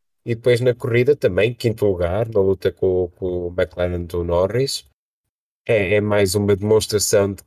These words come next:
que, mesmo com quarenta, quarenta anos, o Alonso consegue fazer algo que poucos pilotos no, no pelotão conseguiriam. Ainda, ainda sabe muito. Quanto ao Duque,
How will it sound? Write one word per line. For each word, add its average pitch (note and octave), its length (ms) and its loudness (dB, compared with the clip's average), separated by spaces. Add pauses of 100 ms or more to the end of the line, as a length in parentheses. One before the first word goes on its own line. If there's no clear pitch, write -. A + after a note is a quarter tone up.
que, F#2+ 680 2
mesmo G#2 340 0
com G2+ 220 0
quarenta, G2 840 0 (180)
quarenta F#2+ 340 -8
anos, F2 200 -12 (840)
o F2+ 60 0
Alonso E2 540 -4 (640)
consegue G2 340 0
fazer G2 300 2
algo G2 460 0
que G#2 100 -4
poucos - 380 -2
pilotos F#2+ 420 0
no, F#2+ 320 -8 (400)
no G#2 100 -2
pelotão F#2+ 400 0
conseguiriam. E2 800 -4
Ainda, E2+ 260 -4 (140)
ainda G#2 180 0
sabe G2+ 300 0
muito. F2 380 -4 (1200)
Quanto C3+ 240 2
ao D3 100 6
Duque, A#2 300 0